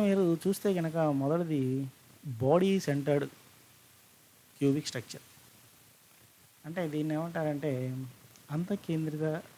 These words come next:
ఘనాకారం అంటారు. అంతఃకేంద్రిత, కేంద్రిత ఘనాకారం. కాబట్టి అన్ని చుట్టుపక్కల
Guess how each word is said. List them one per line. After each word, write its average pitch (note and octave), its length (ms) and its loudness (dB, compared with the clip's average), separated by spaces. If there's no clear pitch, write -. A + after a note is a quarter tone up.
ఘనాకారం C3 580 -4
అంటారు. - 240 -20
అంతఃకేంద్రిత, B2+ 880 -2
కేంద్రిత B2+ 400 0
ఘనాకారం. A#2+ 520 -4
కాబట్టి F3 380 -4
అన్ని E3+ 200 -4
చుట్టుపక్కల E3+ 480 -4